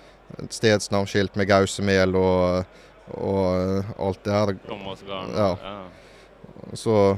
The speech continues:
Speaker 1: mens for oss som bor her, da, så blir det liksom, det, det er et etternavn til
Speaker 2: Mm.
Speaker 1: folk vi kjenner og møter.
Speaker 2: Ja, for det er en
Speaker 1: Så,
Speaker 2: stor forskjell. Og, men
Speaker 1: ja.
Speaker 2: det her synes jeg er veldig moro, ikke sant, at da jeg møter, eh, ja, for eksempel en Olav da, Gausemel, og så
Speaker 1: Ja.
Speaker 2: er det liksom han som,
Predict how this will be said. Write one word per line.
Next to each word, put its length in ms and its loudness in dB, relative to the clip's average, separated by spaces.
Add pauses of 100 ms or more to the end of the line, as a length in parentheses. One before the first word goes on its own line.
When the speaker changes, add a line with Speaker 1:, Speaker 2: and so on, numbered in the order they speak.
(320)
Speaker 1:
mens 240 0
for 200 0
oss 140 0
som 100 -2
bor 140 2
her, 120 2
da, 140 2
så 160 -2
blir 300 -2
det 100 -4
liksom, 280 -2 (500)
det, 140 4 (260)
det 80 6
er 140 6
et 100 -2
etternavn 560 0 (320)
til 100 0
Speaker 2:
Mm. 60 -2
Speaker 1:
folk 240 2
vi 100 -2
kjenner 320 0
og 160 0
møter. 400 -2 (640)
Speaker 2:
Ja, 80 0
for 80 -8
det 80 4
er 60 4
en 80 0
Speaker 1:
Så, 80 4
Speaker 2:
stor 180 6
forskjell. 220 -6 (100)
Og, 140 0
men 120 2
Speaker 1:
ja. 60 2
Speaker 2:
det 80 6
her 160 4
synes 300 -6
jeg 80 0
er 80 -2
veldig 160 0
moro, 260 2
ikke 160 -2
sant, 160 -2
at 160 -4
da 140 6
jeg 100 2
møter, 480 -4
eh, 460 -2 (160)
ja, 80 -4
for 100 -4
eksempel 380 -6
en 100 -6
Olav 240 -2
da, 80 -4
Gausemel, 480 -4
og 140 -2
så 180 -4
Speaker 1:
Ja. 220 2 (720)
Speaker 2:
er 100 -2
det 80 -6
liksom 240 -10
han 160 -8
som, 220 -10